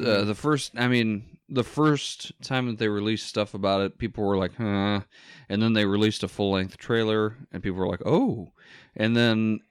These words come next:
Speaker 1: it, it kept on the, the "oh," uh, until they released the movie, and then all of a sudden it was, uh, it, it almost is like Hellboy has this, just this aura around it that everybody's just gonna hate it, unless you're a
Speaker 2: Yeah.
Speaker 1: true fan of Hellboy, and,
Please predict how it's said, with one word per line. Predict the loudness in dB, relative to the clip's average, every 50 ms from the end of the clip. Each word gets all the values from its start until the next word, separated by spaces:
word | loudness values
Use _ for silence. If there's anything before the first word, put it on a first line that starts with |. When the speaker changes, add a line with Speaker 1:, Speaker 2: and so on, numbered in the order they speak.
| _ _ _ _ _ _ _ -4
Speaker 1:
it, | -2 -2 -2 -2
it | -2 -2 -2 -2 -2
kept | 0 0 0 0 2
on | 2 4 4 4 4
the, | 4 4 2 2 -2 -4 -6 -2
the | 0 2 4
"oh," | 6 6 6 4 4 2 0 -2 -6 -10 -6 -2
uh, | 0 2 2 2 2 2
until | 0 -2 -2 0 0 2 2 2 2 2 0 -4 -8 -20 -20 -20 _ -4
they | -2 0
released | 0 0 0 0 -2 -2 -4
the | -4
movie, | -2 0 2 2 2 2 2
and | 2 0 0
then | 0 0
all | 0 0
of | -2 -2
a |
sudden | -2 -4 -2 -2
it |
was, | -4 -6 -8 -10 -8 -6
uh, | -4 -4 -4 -4 -6 -10 _ _ -20 -20 -20 -20 -20 -20 -14 -8
it, | -4 -4 -2 0 0
it | 2
almost | 4 4 4 4 2 2 0
is | -2 0 2
like | 2 2 2 2 0
Hellboy | 2 2 2 4 4 4 4 4 4
has | 4 2 0 0 0 0 0
this, | 0 -2 -2 -4 -6
just | -6 -4 -2 -2 -2 -4 -8 -16 -20 -20 -20 -20 -20 -20 -16 _ 0
this | 0 0 0 0 -4
aura | -2 0 2 2 2 2 2 2 2 2 2 0
around | 0 0 0 0 0 -2
it | -4 -6 _ -10
that | -4 -2 -2 -2 -4 _ _ _
everybody's | -4 -4 -2 -2 0 0 0 0 0 -2
just | -4 -8 -6
gonna | -6 -4 -4
hate | -4 -4 -4 -4 -4
it, | -6 -10 _ _ _ _ _ _ _ _ _ _ _ _ _ _ _ -4
unless | 0 0 0 0 0 2
you're | 0 0
a | 0
Speaker 2:
Yeah. | 0
Speaker 1:
true | -2 -2 -2
fan | 0 -2 -2 0 0
of | -2
Hellboy, | 0 0 0 2 2 0 0 0 0 0 0
and, | 0 -2 0 -2 -4 -6